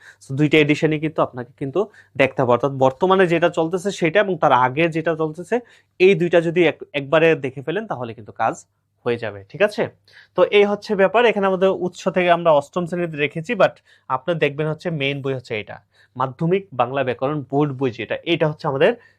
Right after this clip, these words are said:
মেইন বই থাকবে। এছাড়া আপনি যদি চান যে না আমি আরো ভালো জানবো, একটু সুন্দর করে জানবো, সেক্ষেত্রে আপনি দেখতে পারেন হচ্ছে বাংলা একাডেমির,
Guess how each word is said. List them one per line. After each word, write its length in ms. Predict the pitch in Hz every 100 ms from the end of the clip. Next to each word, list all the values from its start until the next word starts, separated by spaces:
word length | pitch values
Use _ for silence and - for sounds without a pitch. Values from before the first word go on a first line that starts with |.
| -
মেইন 380 | 131 143 156 151
বই 140 | 127
থাকবে। 380 | 117 110 104 101 _ _ - -
এছাড়া 360 | 190 196 226
আপনি 220 | 202 196 202
যদি 200 | 190 190
চান 260 | 196 190
যে 120 | 185
না 80 | 180
আমি 140 | 160 156
আরো 180 | 143 151
ভালো 340 | 113 117 143 165
জানবো, 380 | 151 131 131
একটু 140 | 127 143
সুন্দর 300 | - 139 147
করে 200 | 160 151
জানবো, 320 | 123 110 147
সেক্ষেত্রে 400 | 156 151 143 156
আপনি 180 | 147 180
দেখতে 260 | 123 -
পারেন 200 | 123 127 135
হচ্ছে 280 | 123 156 202 - - -
বাংলা 320 | 107 120 143
একাডেমির, 400 | 139 147 147 151